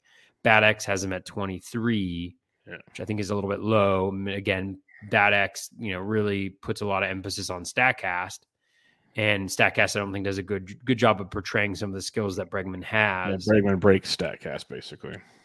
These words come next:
Speaker 1: Yeah,
Speaker 2: That's what he does.
Speaker 1: eh,
Speaker 2: Yeah.
Speaker 1: but, like, I just, I can't, I haven't found myself interested at all,
Speaker 2: Yeah.
Speaker 1: um, at
Speaker 2: It's
Speaker 1: this
Speaker 2: tough.
Speaker 1: point in time, uh, time, obviously.
Speaker 2: It's tough just
Speaker 1: Honestly.
Speaker 2: 'cause you know how good he is, and there's still, like, like, he's o-, he overachieved, one would,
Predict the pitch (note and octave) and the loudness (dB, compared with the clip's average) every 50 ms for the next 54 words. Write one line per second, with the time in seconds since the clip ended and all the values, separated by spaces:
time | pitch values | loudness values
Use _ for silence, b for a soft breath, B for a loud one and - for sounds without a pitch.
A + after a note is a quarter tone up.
0 | b b - C3+ A#2+ A#2+ A#2 A2 G#2 G2 F2+ F2+ F2 F2+ - - - C3 B2+ C3+ | b b -8 -4 2 4 4 4 4 4 2 0 -2 -4 -4 -6 -6 -6 -6 -6
1 | - D3 C3+ B2+ A#2+ A2+ - - - E3+ E3 E3 D#3 D3 C3 B2 - - B2+ A#2+ | -6 -8 -10 -12 -14 -14 -10 2 8 10 10 12 12 10 10 8 2 0 0 0
2 | A#2 G#2+ B2+ B2 B2 A#2+ C3 C3+ A#2+ - - - - - - - - C3 C3 B2 | 0 2 0 -2 -2 -2 -2 -4 -4 -4 -6 -8 -12 -18 -16 -12 -8 -6 -6 -6
3 | G#2+ - B2 A#2+ A2 B2+ B2 A#2+ A2 G#2+ B2 A#2 A2+ A2 G#2+ - B2 A2 G#2+ - | -6 -4 -2 2 4 4 4 2 2 2 2 2 4 2 2 2 2 0 0 0
4 | - - C#3+ C#3+ D3 D3 C#3 - B2+ A2 - C3+ A2+ A2 G2+ G2 G2 F#2+ F2+ F2 | -6 -12 -8 -2 0 0 0 0 -2 -2 0 0 0 2 2 4 2 2 2 -2
5 | E2+ - _ _ _ _ _ _ _ _ _ - - - - A#2+ - A2 G#2 G2+ | -4 -8 _ _ _ _ _ _ _ _ _ -20 -20 -20 -20 -14 -8 -6 -6 -4
6 | G2 G2 G2 - G#2+ A2+ B2+ G#2 G2+ G2 F2+ F#2+ G2 G2+ G2 G2 G2+ G#2+ - A#2+ | -4 -6 -4 -4 -2 -2 -2 -4 -6 -8 -10 -8 -10 -10 -10 -8 -10 -12 -10 -12
7 | A#2+ A2+ A2+ G#2+ A2 A2+ A#2 A#2+ B2+ B2+ B2 - - B2+ B2 B2+ _ _ b b | -12 -8 -8 -8 -8 -8 -12 -12 -10 -12 -12 -12 -12 -12 -14 -14 _ _ b b
8 | b b b b b b b - G#2+ - - B2+ C3+ B2+ F2+ - A#2+ A#2+ - G2+ | b b b b b b b -6 -6 0 6 8 8 8 8 6 -4 -4 -4 -2
9 | G2+ G2+ A2 G#2+ A2 A2 G2 F2+ - - G2+ G2+ G#2+ G#2+ G#2 G2 F2+ F2 F#2 G2 | 0 0 0 2 2 2 0 0 -2 0 2 2 4 4 2 -2 -2 0 0 2
10 | F#2+ F2+ F2 F2 E2 - - - - _ - G2+ G2 F#2 F#2 F2+ F2+ F2+ F2+ F2+ | 0 0 -2 -6 -8 -8 -10 -10 -12 _ -8 -4 -2 0 0 0 0 0 -2 -2
11 | F2+ F2 E2+ E2+ - - - _ _ - - - C#3+ C3 - - E3 D#3 C3+ A2+ | -4 -6 -8 -10 -14 -20 -20 _ _ -16 -2 -2 -2 -2 0 0 4 6 6 4
12 | G2 - A2 G#2 - - C3 B2+ G#2 - A#2 A#2+ - - A#2 C3 B2+ C3 C#3 C#3+ | 4 0 -8 -8 -6 -6 -8 -8 -6 0 4 4 4 4 2 -2 0 2 2 4
13 | B2 A2+ G2+ F#2+ F2+ - - G2 F#2 F2+ - F2+ F#2 F#2 F#2+ F2+ E2+ | 4 4 2 2 2 -2 -4 -4 -4 -4 -4 -2 -2 0 0 -2 -4